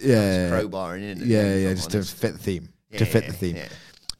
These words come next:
Speaker 1: what
Speaker 2: Well,
Speaker 1: do you
Speaker 2: Tony D's back on
Speaker 1: So hang
Speaker 2: Tony
Speaker 1: on,
Speaker 2: D's
Speaker 1: what do you
Speaker 2: project.
Speaker 1: get a polar
Speaker 2: What do you
Speaker 1: bear?
Speaker 2: call
Speaker 1: A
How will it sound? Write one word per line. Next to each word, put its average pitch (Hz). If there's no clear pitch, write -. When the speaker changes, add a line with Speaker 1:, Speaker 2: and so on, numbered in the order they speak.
Speaker 1:
what 110
Speaker 2:
Well, 113
Speaker 1:
do 143
you 143
Speaker 2:
Tony 170
D's 170
back -
on 101
Speaker 1:
So 147
hang 180
Speaker 2:
Tony 131
Speaker 1:
on, 98
Speaker 2:
D's 110
Speaker 1:
what 165
do 175
you 175
Speaker 2:
project. 139
Speaker 1:
get 151
a 107
polar 107
Speaker 2:
What 170
do 175
you 175
Speaker 1:
bear? 87
Speaker 2:
call 110
Speaker 1:
A 113